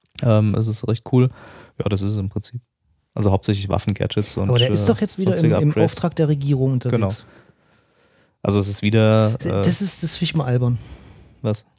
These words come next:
Speaker 2: Er muss Geld ausgeben, obwohl er für die Regierung arbeitet.
Speaker 1: Ja, das ist halt, ähm, ist,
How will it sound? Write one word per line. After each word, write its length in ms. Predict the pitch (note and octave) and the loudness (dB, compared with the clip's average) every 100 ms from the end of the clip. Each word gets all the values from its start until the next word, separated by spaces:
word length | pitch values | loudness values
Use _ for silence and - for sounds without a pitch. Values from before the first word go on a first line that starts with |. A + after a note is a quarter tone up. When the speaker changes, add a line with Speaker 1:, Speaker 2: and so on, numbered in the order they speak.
| _ - - _ _ _ _ _ _ _ _ _ _ _ _ _ _ _ - | _ -20 -20 _ _ _ _ _ _ _ _ _ _ _ _ _ _ _ 0
Speaker 2:
Er 140 | C#3 | 4
muss 580 | C3+ D#3 A#3+ - - - - _ _ _ - | 6 4 0 -6 -12 -14 -18 _ _ _ -2
Geld 320 | C3+ F#3+ G#3+ | 2 2 2
ausgeben, 800 | D#3+ D#3 - - C3+ C#3 F#3 G#3+ _ _ _ _ _ _ _ _ _ _ _ _ _ _ | 0 -2 -2 -4 -2 0 0 -2 _ _ _ _ _ _ _ _ _ _ _ _ _ _
obwohl 280 | C#3+ B2 D3 | -4 2 2
er 40 | D#3 | 4
für 100 | D3+ | 4
die 80 | |
Regierung 400 | C#3+ C3 C#3 C#3+ | 2 2 0 0
arbeitet. 340 | B2 A#2+ A#2+ B2 - - - - | -2 -2 -4 -6 -12 -20 -16 -2
Speaker 1:
Ja, 480 | G#2 F#2+ G2+ A2 A2 | 2 4 4 4 2
das 160 | G#2+ - | -2 -4
ist 200 | C3+ - | -4 -4
halt, 400 | B2 - - - - | -6 -8 -10 -10 -4
ähm, 440 | B2 A2+ G#2+ G#2 - | 0 0 0 -2 -4
ist, 200 | - - | -4 -2